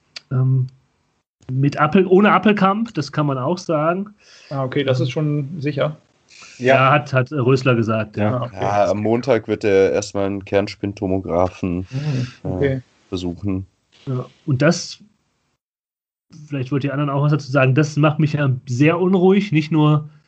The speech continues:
Speaker 1: was die offensive Leistungsfähigkeit und die Variabilität des, äh,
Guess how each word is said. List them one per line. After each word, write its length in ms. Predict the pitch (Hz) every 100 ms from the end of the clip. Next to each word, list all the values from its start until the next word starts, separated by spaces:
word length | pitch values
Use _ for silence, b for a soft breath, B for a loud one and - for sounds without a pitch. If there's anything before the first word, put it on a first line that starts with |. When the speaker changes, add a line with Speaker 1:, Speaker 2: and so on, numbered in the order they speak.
| b b b b b -
Speaker 1:
was 160 | 127
die 140 | - 123
offensive 500 | 156 180 143 143 143
Leistungsfähigkeit 1200 | 135 151 156 147 131 - 147 143 - 143 135
und 40 | 135
die 120 | 117
Variabilität 840 | 123 127 131 127 120 - 151 170
des, 280 | 165 151 - _ B B B B B B B B B _ _ _ b b b 262
äh, 280 | 160 151